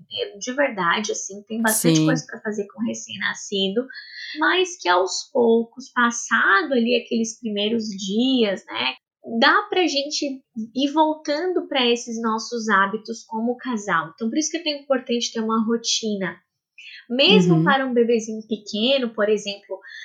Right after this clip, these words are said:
Speaker 1: aqui na nossa casa, a gente optou por ser sete e meia, oito horas, mais ou menos, o horário do bebê ir dormir.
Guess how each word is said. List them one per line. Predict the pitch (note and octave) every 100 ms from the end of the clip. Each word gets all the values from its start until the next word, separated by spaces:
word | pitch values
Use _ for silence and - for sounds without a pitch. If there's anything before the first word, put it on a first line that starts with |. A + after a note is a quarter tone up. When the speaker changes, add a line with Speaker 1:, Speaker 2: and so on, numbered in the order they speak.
| - F#3
Speaker 1:
aqui | F#3 - - B3
na | A#3+
nossa | A3 G#3+ G#3
casa, | - A3+ C4+ C4+ A3+
a | G#3
gente | A#3 A3+
optou | B3+ - _ A#3 A#3 -
por | A#3+ B3 B3+ - -
ser | - - B3 A3+ A#3 A#3+
sete | - - B3+ C#4 C4+ -
e | A3 G3 G3 G#3 G3+
meia, | G#3 B3 B3+ A3+ A3
oito | A3+ A3 A3
horas, | G#3 A3
mais | G#3+ G#3+
ou |
menos, | G#3+ A#3
o | B3
horário | A#3+ A3 A3+
do | A#3
bebê | A#3 A#3 A3 A#3
ir | A3
dormir. | B3+ C#4 A3+